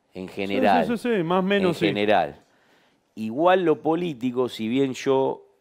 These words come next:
Speaker 1: detesto, yo ya se difundió lo que yo pienso de Milei, de todo, que no es él aparte el muchacho, es una locura lo que hizo,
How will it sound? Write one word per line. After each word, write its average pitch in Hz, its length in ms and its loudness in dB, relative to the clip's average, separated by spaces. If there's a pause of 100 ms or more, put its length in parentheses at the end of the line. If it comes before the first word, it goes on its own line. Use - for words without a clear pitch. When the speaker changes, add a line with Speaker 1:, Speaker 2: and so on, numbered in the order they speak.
(180)
Speaker 1:
detesto, 90 840 0
yo 87 240 -12
ya - 220 -12
se 73 180 -18
difundió 90 460 -8
lo 90 80 -4
que 80 100 -10
yo 85 160 -10
pienso 90 300 -10
de 80 100 -8
Milei, 90 380 -2
de 78 140 -8
todo, 78 440 -10 (640)
que 104 140 -8
no 175 120 -2
es - 200 -6
él 214 300 2
aparte 87 440 -2
el 78 40 -14
muchacho, 82 520 -12
es - 120 -18
una 131 160 0
locura 131 380 2
lo 101 100 2
que 92 120 -6
hizo, 143 580 -8